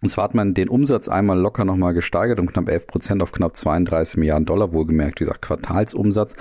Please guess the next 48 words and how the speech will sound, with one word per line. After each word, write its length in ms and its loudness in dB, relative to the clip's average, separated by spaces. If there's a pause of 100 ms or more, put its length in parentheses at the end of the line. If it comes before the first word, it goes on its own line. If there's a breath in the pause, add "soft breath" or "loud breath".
(300 loud breath)
Und 100 4
auch 100 -2
der 120 -2
Gewinn 300 2
ist 120 -2
nach 120 0
oben 220 2
gegangen 180 4
um 80 4
sechzehn 340 0
Prozent, 300 0
nämlich 180 4
auf 140 -6
knapp 260 -4
acht 320 -4
Milliarden 500 4
Dollar. 220 -2
Das 180 -4
heißt, 200 0
man 100 2
hat 140 -2
diesen 160 0
positiven 500 0
Trend, 220 0
den 80 4
ich 80 2
schon 160 2
im 80 4
letzten 320 0
Quartal 460 -2 (440 loud breath)
dargestellt 560 0
habe, 80 -2
den 140 2
hat 120 -2
man 120 2
nochmal 260 2
steigern 440 0
können. 180 -2
Und 80 0
das 160 -2
hat 100 -4
vor 140 -4
allen 80 0
Dingen 100 2
auch 80 -2
die 120 0
Analystenerwartungen 1040 0
nochmal 680 2